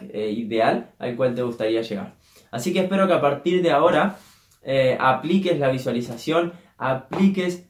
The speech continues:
esta técnica, acordate, noche, mañana, y también hacerla en, en algún momento del día,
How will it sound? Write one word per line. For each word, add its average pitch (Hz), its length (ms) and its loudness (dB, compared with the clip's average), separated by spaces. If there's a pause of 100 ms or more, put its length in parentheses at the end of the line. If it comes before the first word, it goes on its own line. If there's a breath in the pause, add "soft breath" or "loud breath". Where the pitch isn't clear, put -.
(120)
esta 156 380 -2
técnica, 151 800 -2
acordate, 123 560 -2
noche, 139 680 -2
mañana, 160 800 -4
y 123 100 -8
también 135 280 -2
hacerla 139 460 -2
en, 120 180 -6
en 117 180 -4
algún 123 200 -4
momento 135 460 -2
del 120 240 -2
día, 190 400 0